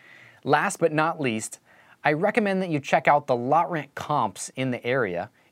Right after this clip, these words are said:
if these are av-, available and provided by the operator. Having this data is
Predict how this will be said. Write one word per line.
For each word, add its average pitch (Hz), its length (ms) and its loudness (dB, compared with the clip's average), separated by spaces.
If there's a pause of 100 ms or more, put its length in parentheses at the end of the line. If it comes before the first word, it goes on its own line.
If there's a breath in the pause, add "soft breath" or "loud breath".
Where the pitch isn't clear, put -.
if 208 180 0
these 175 240 0
are 147 140 4
av-, 123 140 0
available 127 500 2
and 113 140 -4
provided 123 420 0
by 113 160 0
the 101 140 -2
operator. 120 520 0 (560 soft breath)
Having 170 360 0
this 165 160 -2
data 139 420 2
is 107 140 -10